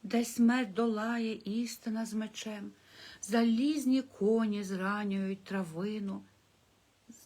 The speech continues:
а вершник в полі косить небосхил.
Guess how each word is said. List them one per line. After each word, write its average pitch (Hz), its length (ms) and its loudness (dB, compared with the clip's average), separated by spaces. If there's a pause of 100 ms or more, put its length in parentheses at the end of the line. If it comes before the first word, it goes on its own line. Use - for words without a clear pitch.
(640)
а 180 120 -4
вершник 202 720 -6
в - 100 -20
полі 208 500 -2
косить 196 640 -6
небосхил. 196 800 -8